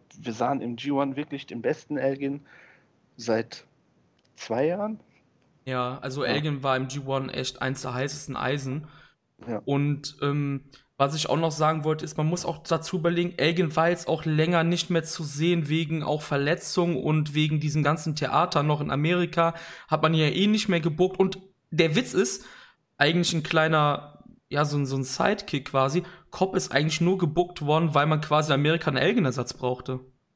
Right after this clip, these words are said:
Speaker 1: So war das, ja.
Speaker 2: Ja, <laughs> also man wollte Elgin dann halt nicht mehr booken wegen dem Shitstorm, hat man halt,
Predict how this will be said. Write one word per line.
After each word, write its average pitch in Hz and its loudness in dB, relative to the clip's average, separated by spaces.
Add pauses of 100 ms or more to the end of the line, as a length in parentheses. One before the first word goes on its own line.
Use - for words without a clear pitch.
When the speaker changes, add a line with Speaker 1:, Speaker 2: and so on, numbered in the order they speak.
(360)
Speaker 1:
So 117 -4
war 139 0
das, - -8
ja. 120 -4
Speaker 2:
Ja, 156 0 (160)
<laughs> - -2
also 165 4
man 170 2
wollte 190 4
Elgin 185 4
dann 160 2
halt 165 2
nicht 165 -6
mehr 160 2
booken 180 -2
wegen 151 4
dem 147 0
Shitstorm, 175 -2
hat 170 2
man 165 4
halt, 151 2